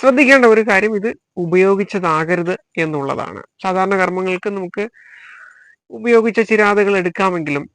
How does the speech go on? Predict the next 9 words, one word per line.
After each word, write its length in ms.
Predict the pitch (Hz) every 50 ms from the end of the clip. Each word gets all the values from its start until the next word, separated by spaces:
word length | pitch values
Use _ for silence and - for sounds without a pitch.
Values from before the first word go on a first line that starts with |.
| _ _ _
ഈ 120 | 220 240 294 330
ഒരു 180 | 311 269 247 233
കർമ്മത്തിന് 580 | - 196 180 180 180 180 175 - 175 165 190 247 339 _ _ _ _
പ്രത്യേകം 480 | - - 165 - 196 202 214 214 226 214 196
എടുത്തു 200 | 180 180 185 196
പറയുന്നുണ്ട്, 500 | 180 175 170 165 165 165 156 151 151 - - -
ഉപയോഗിച്ച 600 | 165 147 151 151 156 156 156 156 151 147 - 170
ചിരാത് 500 | 156 - 151 143 147 143 139 139 156 - - _ _ _ _ _ _ _ _ -
ആകരുത്. 440 | 139 135 131 123 - - 127 120